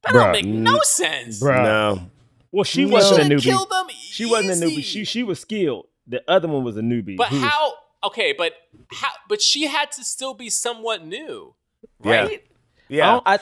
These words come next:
Speaker 3: 'Cause
Speaker 2: was
Speaker 3: my
Speaker 2: she?
Speaker 3: th-, my thought is she was, like, turned in, like, the seventies, as p-, per her, like, the retro stuff she had in the apartment. So, like, she's, she's only really been around for, like,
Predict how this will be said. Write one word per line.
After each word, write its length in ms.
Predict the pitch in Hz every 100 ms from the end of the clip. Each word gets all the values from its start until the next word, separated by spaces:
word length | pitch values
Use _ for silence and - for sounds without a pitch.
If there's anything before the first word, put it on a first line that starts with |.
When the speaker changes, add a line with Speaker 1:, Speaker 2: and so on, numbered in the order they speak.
| -
Speaker 3:
'Cause 140 | - 196
Speaker 2:
was 220 | 190 180
Speaker 3:
my 140 | 202
Speaker 2:
she? 80 | 220
Speaker 3:
th-, 100 | 226 -
my 220 | 175 214
thought 260 | 226 208 180
is 120 | 170
she 220 | - 175
was, 220 | 160 160
like, 200 | 147 131
turned 440 | - 131 127 117 117
in, 260 | 123 120
like, 280 | 110 104 - 98
the 100 | 101
seventies, 760 | - 127 117 107 98 90 - - -
as 180 | 127
p-, 280 | - _ - -
per 240 | - 143 123
her, 220 | 120 120
like, 200 | 113 104 - -
the 80 | 123
retro 400 | 110 127 - 131
stuff 260 | - 123
she 200 | 120 131
had 200 | 117 120 117
in 140 | 113
the 140 | 110
apartment. 560 | 104 - 107 - 139 147 _ _ _ _ _
So, 140 | -
like, 180 | 147 131
she's, 500 | - - 185 180 - -
she's 300 | - 196 190 -
only 340 | 151 160 151
really 280 | 135 131 123
been 160 | 117 117
around 560 | 104 107 113 107 110
for, 220 | - 101 92
like, 360 | 95 87 -